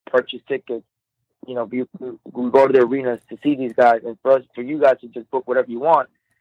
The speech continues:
you know, there, there, there's, like, uh, you know, loss in trust."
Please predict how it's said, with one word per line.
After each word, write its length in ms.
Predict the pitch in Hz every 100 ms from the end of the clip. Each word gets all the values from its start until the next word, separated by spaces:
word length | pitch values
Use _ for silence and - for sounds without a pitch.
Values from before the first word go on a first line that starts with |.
| _ -
you 140 | 127
know, 120 | 127
there, 240 | 117 123 127 -
there, 160 | 127 -
there's, 160 | 139 131
like, 180 | 135 123 _
uh, 240 | - 117 113 - _ _ _ -
you 120 | 139
know, 140 | 123
loss 240 | 120 131 131
in 100 | 113
trust." 380 | - 185 180